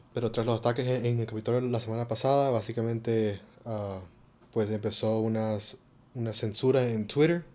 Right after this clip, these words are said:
que incluyó al presidente de Estados Unidos, Donald Trump, fue censurado de, de su cuenta de, de, de Twitter casi inmediatamente, al igual que Facebook. Ah, también hace poco YouTube anunció que estaría,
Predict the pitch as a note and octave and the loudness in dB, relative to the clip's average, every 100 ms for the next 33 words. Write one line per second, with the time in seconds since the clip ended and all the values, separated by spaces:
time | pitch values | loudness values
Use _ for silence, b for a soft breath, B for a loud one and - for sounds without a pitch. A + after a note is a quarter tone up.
0 | - - - A#2 A2 G#2+ A2 A#2 B2 - | -20 -20 -8 -4 -4 0 2 4 2 -2
1 | - B2 A#2+ A#2 A#2 D3+ C3 G#2+ A2+ G#2 | 0 0 2 2 2 2 2 0 2 0
2 | G#2+ A#2 A#2 A2 G#2+ - B2 B2+ - G#2+ | 2 0 0 0 -2 -2 -2 -2 -6 -6
3 | A2+ A2 A2+ A2+ A2 G#2 G#2+ G2+ A2 A2+ | -4 -2 0 0 0 -4 -6 -6 -4 -4
4 | A2+ A2+ G#2+ G2+ G2+ - G#2+ G#2 - C3 | -2 -2 -2 -4 -8 -8 -10 -8 -2 0
5 | B2+ A#2+ A2+ B2 A2 A2 G#2+ A2+ C#3 D3+ | 2 0 0 -2 -2 -2 -4 -4 -2 -2
6 | D#3 B B B B B A2+ A2 G#2+ G#2+ | -4 B B B B B 0 0 -2 2
7 | B2+ A#2 G2+ F2+ - - - - B B | 4 4 2 -8 -14 -20 -20 -20 B B
8 | B B2 A2 A2 A2 A2+ A#2+ A2+ A2+ B2 | B -4 -2 0 2 4 2 0 0 2
9 | B2+ C3+ C3 - - - - - C3+ C#3+ | 2 2 0 -4 -20 -20 -20 -4 0 0
10 | C3+ B2 A2 G#2+ B2 B2 A#2 A#2+ G#2+ A2+ | 2 2 2 0 -2 -2 -2 0 2 4
11 | A#2 A2+ A2 | 4 4 2